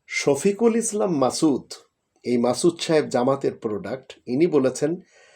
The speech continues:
"আপনি যদি আমাদেরকে, মানে জামাতকে শত্রু মনে করেন, তাহলে প্রকৃতপক্ষে আপনি কোরআনের শত্রু হিসেবে চিহ্নিত হবেন।" এছাড়া তার আরও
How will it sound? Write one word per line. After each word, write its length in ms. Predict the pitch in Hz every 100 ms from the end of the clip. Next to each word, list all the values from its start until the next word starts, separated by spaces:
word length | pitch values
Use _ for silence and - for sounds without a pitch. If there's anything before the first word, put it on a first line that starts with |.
| _ _ -
"আপনি 400 | 113 123 175 185
যদি 260 | 180 165
আমাদেরকে, 680 | 143 143 151 156 135 110 85
মানে 220 | 113 127
জামাতকে 500 | 123 120 139 151 -
শত্রু 460 | - - - - 139
মনে 220 | 127 123
করেন, 320 | 117 120 127
তাহলে 340 | 127 127 139 117
প্রকৃতপক্ষে 920 | - 147 156 165 151 - 131 - 131
আপনি 260 | 117 117
কোরআনের 460 | 107 131 131 127 117
শত্রু 540 | - - 160 - 143
হিসেবে 340 | 131 - 127 110
চিহ্নিত 500 | - 143 120 104 98
হবেন।" 380 | - - - - _ _ _ _ _ _ _ - 110
এছাড়া 340 | 110 123 113
তার 200 | 110 107
আরও 400 | 104 131 139 139